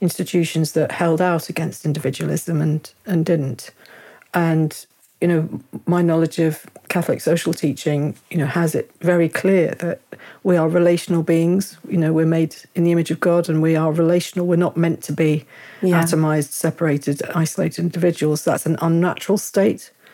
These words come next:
Speaker 2: Yeah.
Speaker 1: And, and the more I learn about that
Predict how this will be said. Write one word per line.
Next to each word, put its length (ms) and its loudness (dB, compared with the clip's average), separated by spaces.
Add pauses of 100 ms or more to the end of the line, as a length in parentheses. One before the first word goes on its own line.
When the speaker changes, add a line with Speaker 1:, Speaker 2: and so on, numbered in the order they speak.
(180)
Speaker 2:
Yeah. 300 2 (100)
Speaker 1:
And, 480 0
and 160 2
the 60 4
more 260 4
I 120 2
learn 260 4
about 340 -2
that 300 -2